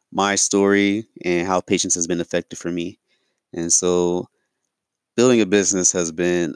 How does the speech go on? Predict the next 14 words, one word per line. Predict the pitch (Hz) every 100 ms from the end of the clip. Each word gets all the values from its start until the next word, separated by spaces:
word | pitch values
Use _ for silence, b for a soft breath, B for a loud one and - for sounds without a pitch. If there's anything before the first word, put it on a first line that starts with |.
| -
a | 78 76
venture | 78 98 95 - 92 87
that | 85 85 - - - -
I, | 92 95 90 87
for | -
one, | 87 90 87 85 92 -
wasn't | 87 90 87 80
always | 85 87 87
sure | 87
I'd | 85 80
be | 76
a | 80
part | - 73
of. | - -